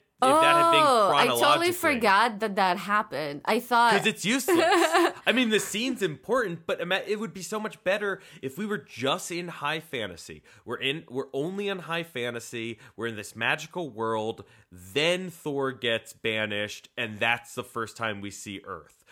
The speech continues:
Speaker 1: So we, at that point, we've, we've been living in high fantasy for, you know, I think it should be shorter, probably, like, fifteen minutes or something. Well, the main movie I kept thinking of that does this movie better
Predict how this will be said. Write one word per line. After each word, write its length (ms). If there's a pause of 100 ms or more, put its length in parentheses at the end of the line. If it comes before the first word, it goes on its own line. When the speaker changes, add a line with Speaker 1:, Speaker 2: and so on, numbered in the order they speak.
(140)
Speaker 1:
So 160
we, 180
at 160
that 220
point, 180
we've, 280
we've 200
been 240
living 360
in 100
high 200
fantasy 460
for, 280
you 140
know, 320 (300)
I 100
think 160
it 60
should 160
be 60
shorter, 480
probably, 340
like, 220
fifteen 640
minutes 340
or 60
something. 280 (320)
Well, 120 (220)
the 140
main 280
movie 220
I 80
kept 260
thinking 260
of 380
that 260
does 280
this 260
movie 300
better 520